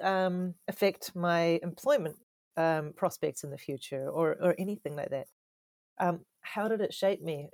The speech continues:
um, is a good question. Um, that ted Talk was actually a jumping off platform for a lot of cascading, um, happy serendipitous moments, actually. So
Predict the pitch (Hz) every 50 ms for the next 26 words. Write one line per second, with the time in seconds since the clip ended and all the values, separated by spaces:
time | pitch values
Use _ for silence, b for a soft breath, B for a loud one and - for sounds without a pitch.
0 | - 175 170 160 160 151 156 151 - _ _ _ _ _ - 170 156 170 - 175
1 | 160 - - 180 165 - - - 165 131 131 131 143 - 160 156 143 139 143 139
2 | - _ _ _ _ _ _ _ _ _ _ _ _ - - 170 180 175 - -
3 | 226 226 226 - 233 185 - - 165 160 156 151 - - - 170 156 156 147 -
4 | 156 147 - 165 147 135 135 - - - - 147 - - - - 156 139 143 143
5 | - - 165 156 151 151 147 147 151 147 139 - - _ - 135 131 - - -
6 | - - - - - - 151 143 - - - - - - - - 143 143 147 147
7 | 151 143 139 143 135 _ _ _ _ _ _ _ _ _ _ _ - - 139 139
8 | 139 139 135 - - - 175 - - - 160 151 _ - 151 143 143 143 - -
9 | - - 151 147 147 135 143 151 _ _ - 151 - - - - 139 - - -
10 | - - 139 139 143 180 - - - - - - - 135 131 131 131 - - -
11 | - 143 139 135